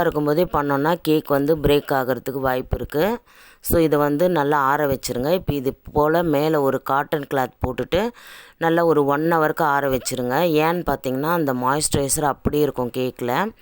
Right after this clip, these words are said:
இப்போ one ஹவர் ஆயிடுச்சு, நல்லா ஆறிடுச்சு. இப்போ நீங்க வந்து பட்டர் ஷீட் போட்டிருக்கிறதுனால நாம அப்படியே தூக்கலாம், எந்த சைடுமே ஒட்டல பாருங்க. இப்போ பட்டர் ஷீட்டை மெதுவா ரிமூவ் பண்ணிட்டு நீங்க வந்து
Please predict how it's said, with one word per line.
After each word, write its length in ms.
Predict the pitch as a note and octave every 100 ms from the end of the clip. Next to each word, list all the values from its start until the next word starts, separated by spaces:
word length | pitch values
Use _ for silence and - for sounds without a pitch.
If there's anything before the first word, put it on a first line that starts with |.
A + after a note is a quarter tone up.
| - - - -
இப்போ 140 | - E3 D#3
one 120 | D#3+ E3+
ஹவர் 200 | F3+ E3+
ஆயிடுச்சு, 440 | D3 C3+ - - G3+ A#3+ B2+
நல்லா 300 | C#3 D3 E3+ D#3+
ஆறிடுச்சு. 460 | C#3 C#3 A#2+ - D#3+ G#3
இப்போ 160 | - D3
நீங்க 180 | C#3 C3 B2+
வந்து 160 | C3 D#3+ D3
பட்டர் 260 | C#3 D3 -
ஷீட் 220 | D#3+ -
போட்டிருக்கிறதுனால 720 | C#3+ C3 C#3+ C3+ C3+ C#3 E3 A#3 - - - _ D#3
நாம 180 | D3+ A#2
அப்படியே 320 | A#2+ - F3 E3+
தூக்கலாம், 400 | D3+ - C#3 C3+ C3
எந்த 140 | D3 D#3+
சைடுமே 340 | D3+ C3+ C#3 D#3+ D3
ஒட்டல 260 | B2+ C#3+ C#3+ B2+
பாருங்க. 240 | B2+ B2+ E3 G#3+ - _ _ _ _ _ _ - _
இப்போ 140 | - E3+ D3+
பட்டர் 280 | D3+ F#3+ F3
ஷீட்டை 260 | E3 - E3+
மெதுவா 360 | D3+ C#3+ D#3+ F3 E3
ரிமூவ் 260 | D3+ D#3+ D#3+
பண்ணிட்டு 340 | C#3+ C3+ C3+ F#3+ E3
நீங்க 160 | C#3+ C3
வந்து 160 | C3